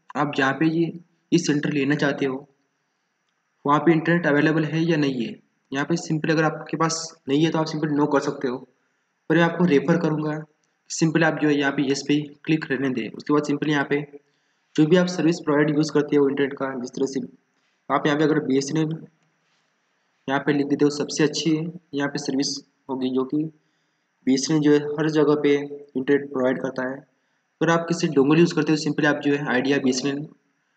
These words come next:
Vodafone, इनका नाम जो है यहाँ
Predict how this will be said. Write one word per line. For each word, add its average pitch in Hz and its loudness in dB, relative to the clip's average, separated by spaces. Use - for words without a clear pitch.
Vodafone, 139 2
इनका 156 0
नाम 143 0
जो 143 0
है 143 -2
यहाँ 131 -6